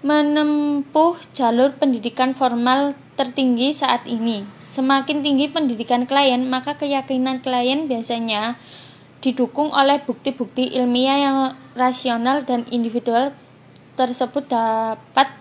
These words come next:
belajar beradaptasi terhadap budaya yang sesuai dengan kondisi kesehatannya. Baik, sekian podcast hari ini.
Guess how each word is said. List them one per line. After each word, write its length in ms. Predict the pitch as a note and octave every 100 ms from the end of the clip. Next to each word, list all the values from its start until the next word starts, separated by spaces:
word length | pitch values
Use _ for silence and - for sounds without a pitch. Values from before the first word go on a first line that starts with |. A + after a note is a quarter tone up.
| -
belajar 640 | A#3+ A3+ A3+ - B3+ D4 - - - - - -
beradaptasi 960 | B3+ B3 B3 A#3+ - B3+ A#3+ - D4+
terhadap 400 | - B3+ A#3+ C4+
budaya 480 | C4 A#3 A#3 A#3 C4
yang 80 | C#4
sesuai 400 | C4 B3+ B3+ C4
dengan 320 | C4 A3+ A#3+
kondisi 400 | B3+ B3+ A#3 G#3
kesehatannya. 880 | B3 A#3 A3 G3+ G#3+ G#3 G3+ A3+ G3+ - - - - - _ _ _ - - - - - - -
Baik, 400 | B3 A#3 B3+ D#4
sekian 560 | - C#4+ B3 C4+ C#4+ D4
podcast 480 | C4+ - C4+ C4 B3
hari 160 | A3+
ini. 560 | A3 G#3+ G#3 G#3+ B3+